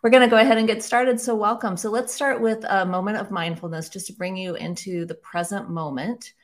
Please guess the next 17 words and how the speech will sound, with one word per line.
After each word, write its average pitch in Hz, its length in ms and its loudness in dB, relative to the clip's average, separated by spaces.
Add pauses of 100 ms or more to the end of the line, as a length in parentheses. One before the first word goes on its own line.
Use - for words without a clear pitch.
(680)
into 196 300 0
the 214 80 2
here 190 300 2
and 196 140 2
now. 151 240 0
That's 160 280 -4
where 170 100 -2
all 170 140 0
of 170 100 -4
your 170 140 -2
creativity 180 800 -6
is. 185 280 -6
It's - 160 -16
where 165 120 -6
your 160 160 -4
imagination 160 880 -6
resides. 180 880 -6